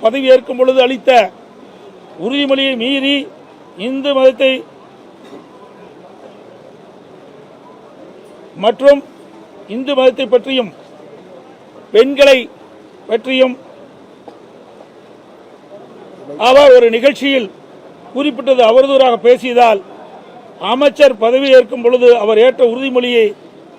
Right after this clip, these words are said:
மீறிய செயலாகும். அடுத்தது, மின்சாரம், மாண்புமிகு மின்சாரம், மதுவிலக்கு மற்றும் ஆயத்துறைத்துறை அமைச்சர் திரு வி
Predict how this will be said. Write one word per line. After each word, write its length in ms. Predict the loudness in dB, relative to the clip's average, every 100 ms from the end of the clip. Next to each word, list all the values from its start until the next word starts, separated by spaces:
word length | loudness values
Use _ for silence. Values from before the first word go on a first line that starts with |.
| -20 -20 -18 -8
மீறிய 320 | -4 -2 0 0
செயலாகும். 420 | 0 0 0 -4 -16 -20 -20 -20 -20 -20 -20 -20 -20 -20 -20 -8 -2
அடுத்தது, 340 | -2 0 -2 -2
மின்சாரம், 580 | -6 -2 0 2 0 -2 -8 -20 -20 -8
மாண்புமிகு 320 | -6 -4 -6
மின்சாரம், 460 | -8 -4 0 0 0
மதுவிலக்கு 400 | -2 0 0 0 -4
மற்றும் 220 | -6 -4 0
ஆயத்துறைத்துறை 560 | 0 0 -4 -2 0 0
அமைச்சர் 360 | -2 0 0 0 -8 -20 -20 -20 -20 -20 -20 -20 -12
திரு 160 | -6 -4 -2
வி 80 | -4